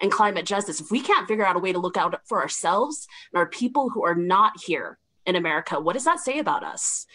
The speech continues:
I think about God in action, and a God in action, or whatever that higher power is, looking out for everybody. And what I see is so much segmentation. And so I am looking out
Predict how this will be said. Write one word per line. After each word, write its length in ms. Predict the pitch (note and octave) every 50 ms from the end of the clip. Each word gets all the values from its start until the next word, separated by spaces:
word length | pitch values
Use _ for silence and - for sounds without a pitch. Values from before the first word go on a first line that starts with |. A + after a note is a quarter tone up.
| - - - - - - -
I 300 | - G3+ G3+ G#3+ A3 A3+
think 380 | A3 - - A#3+ A3 A3 G#3 - -
about 500 | G#3 G3 F#3+ E3+ F3 E3+ E3 E3+ - F#3+
God 220 | F3 G3 F3 F3 E3
in 160 | E3+ E3 E3 -
action, 600 | D#3 F3 G3 - - - D#4 D#4 D#4 E4 F4 E4+ - _ _ - _ -
and 120 | F#3+ F3+
a 40 | F3
God 280 | E3+ G3+ F#3+ A3+ B3
in 60 | C4 - -
action, 340 | A3 A3 A3+ A3 - A#3 A3
or 100 | G3+ E3
whatever 260 | D#3+ E3 F3+ F3+ G3+
that 200 | F#3+ F#3+ F3 -
higher 300 | - - G3 F#3+ F#3+ F#3
power 400 | - - G3 F#3+ G3 G3 F#3+ F3+ - -
is, 260 | G3+ G#3 G#3 G#3 G3+
looking 420 | F3+ F3 G3 G3 G3 G#3+ G#3 G3+ -
out 200 | - F#3 F#3+ -
for 160 | - G3 - -
everybody. 680 | E3+ F3+ F3+ F#3 F3+ F#3 E3 E3+ D#3 D3+ D3 - - - _ - - - -
And 120 | F#3+ F3+
what 160 | F3+ F3 F3+ F3+
I 100 | F3 F3+
see 280 | - - G3+ F#3+ F#3
is 160 | F3 E3 -
so 140 | - F3+ F3
much 200 | F3+ F3+ D#3+ -
segmentation. 1040 | - - - E3+ D#3 D#3 E3 D#3 D#3 D#3 - - C#3+ D#3 - - C#3+ C3+ C#3 D3+ - _ _ - - - - _ _ -
And 220 | F#3 F3+ F#3 F#3
so 400 | F3+ - - A3 F#3+ F#3+ F#3+ - -
I 160 | F#3 G3+ A3
am 220 | A#3 A#3 A#3 A3+ G#3+
looking 440 | G#3 G#3+ G#3 G#3 G#3+ G#3 G3+ G3 G3
out 240 | F3+ F3+ F3+ -